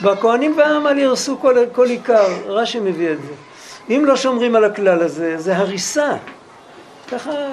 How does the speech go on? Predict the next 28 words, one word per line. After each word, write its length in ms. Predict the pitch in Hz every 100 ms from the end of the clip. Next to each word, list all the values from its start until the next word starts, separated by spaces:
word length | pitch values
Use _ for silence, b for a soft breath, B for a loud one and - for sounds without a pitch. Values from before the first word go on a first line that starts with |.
| 254 - - - - - 262
ככה 160 | 226
הפסוק 440 | - - - 277 208
הזה, 360 | 240 233 247
"אל 100 | 240
תיהרסו 720 | 233 240 220 208 185 - 294
לה-", 180 | 247 190 180 202 B B B -
במקום 340 | 196 190 285
לתקן, 520 | 269 262 - 285 311
אז 160 | 233 180
הורסים. 520 | 185 180 - 302 147 147
בן 140 | 180 190
אדם 160 | 240
שהולך, 560 | - 214 220 156 - - -
כאילו, 480 | 233 220 208 208 208 208 190 - - - - - - - - -
בלי, 680 | 160 214 262 254 240 226 202
בלי, 340 | 175 196 226
הוא 160 | 202 208
לא 100 | 233
מכיר 240 | 254 262
את 80 | 254
המגבלות 640 | 247 202 165 180 214 247
שלו, 440 | - 190 147 156 175
אז 100 | 160
הוא 200 | 180 190
הורס 220 | 240 240
את 60 | 277
הכלים 380 | 262 254 302
שלו. 260 | 202 214 127